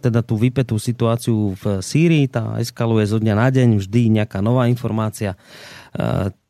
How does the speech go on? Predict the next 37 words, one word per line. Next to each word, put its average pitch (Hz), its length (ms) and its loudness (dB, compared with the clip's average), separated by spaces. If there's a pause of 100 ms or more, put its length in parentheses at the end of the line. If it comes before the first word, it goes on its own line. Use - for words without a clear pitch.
tá 117 240 4
jedna 117 240 2
z - 80 -10
tých 113 240 2
informácií, 113 480 0
ktorú 110 240 -4
som 113 160 -2
prečítal 104 480 -4
hneď 104 180 -2
v 104 60 -4
úvode 113 320 2
tejto 104 240 -2
relácie, 104 560 0
je 98 100 2
tá, 107 300 4
že 95 160 2
Rusko 98 400 -4
povedalo, 101 400 2
že 98 160 0
ako 101 160 -2
náhle 104 400 2
vy, 120 240 4
Američania, 110 640 0
začnete 104 480 -2
bombardovať 104 720 0 (320)
sýrskych 117 480 2
vojakov, 113 560 2
je 131 100 4
to 113 140 -2
útok 101 320 -4
na 110 80 4
nás, 104 320 4
na 107 160 2
Rusov, 101 400 0
odpovieme 101 560 -2
vojensky. 92 560 -2
E, - 40 -20